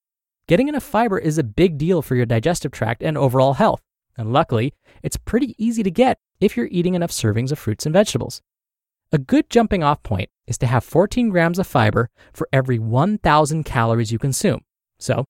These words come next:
if you're eating two thousand calories, that means you need to get twenty-eight grams of fiber each day. Beans, broccoli, Brussels sprouts, and bran are a few of the most fibrous foods.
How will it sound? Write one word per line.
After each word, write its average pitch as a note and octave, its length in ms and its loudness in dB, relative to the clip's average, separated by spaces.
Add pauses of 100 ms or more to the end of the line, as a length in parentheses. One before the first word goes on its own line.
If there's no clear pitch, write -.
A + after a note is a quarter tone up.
(200)
if - 60 -10
you're - 100 -4
eating A#2+ 240 2
two - 160 -4
thousand C3 300 2
calories, A3+ 520 2 (280)
that G#3 180 4
means F3 280 0
you E3+ 120 0
need F3+ 80 2
to E3+ 80 -4
get B2 260 0
twenty-eight D3+ 440 0
grams A2 300 0
of C3 120 -4
fiber A2 340 0
each A#2 220 -4
day. A3 240 0 (600)
Beans, D#3+ 460 -2 (240)
broccoli, E3 460 2 (320)
Brussels G#3 300 2
sprouts, G#2+ 420 0
and E3 240 -2
bran E3+ 440 4 (140)
are C#3+ 140 0
a C3+ 40 -2
few G3 240 -2
of F3 100 0
the D3+ 80 0
most E3+ 300 0
fibrous A#2 380 2
foods. - 400 2